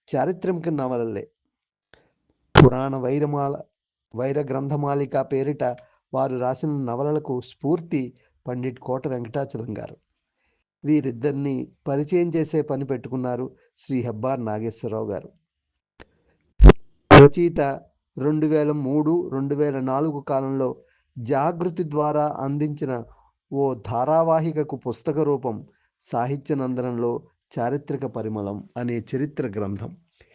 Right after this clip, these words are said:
ఇది నూట పదహారు పేజీల పుస్తకం,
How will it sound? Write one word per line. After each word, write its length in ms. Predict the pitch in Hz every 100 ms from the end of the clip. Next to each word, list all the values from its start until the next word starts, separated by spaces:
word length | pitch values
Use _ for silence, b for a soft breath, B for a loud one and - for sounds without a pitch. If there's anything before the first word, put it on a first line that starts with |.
| b b -
ఇది 340 | 208 196 190 185
నూట 280 | 156 160
పదహారు 500 | 165 165 147 147 143
పేజీల 420 | 139 135 131 143 139
పుస్తకం, 480 | 123 - 117 123